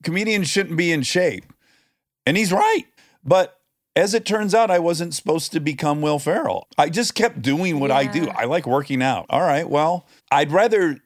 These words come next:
Speaker 1: just do what I do and then figure out where that fits than, like, listen to that advice and be something I'm not.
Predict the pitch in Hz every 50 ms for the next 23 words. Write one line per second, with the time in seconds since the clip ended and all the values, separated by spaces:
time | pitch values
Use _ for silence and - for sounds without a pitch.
0 | _ - 117 127 151 139 101 110 110 143 165 160 147 131 123 113 104 98 101 98
1 | 139 165 160 151 135 123 120 113 113 117 - - - - - 135 127 127 127 123
2 | 117 101 113 120 120 113 110 104 - - - - - 147 135 120 - - - -
3 | - 117 110 104 104 104 107 107 101 98 - - 107 110 120 123 - - - 117
4 | 110 98 - 110 104 107 101 98 101 95 92 95 110 120 120 117 110 107 - -
5 | - 110 107 107 101 110 107 104 104 - - 113 104 92 - 98 92 87 78 78
6 | 78 87 87 73 - -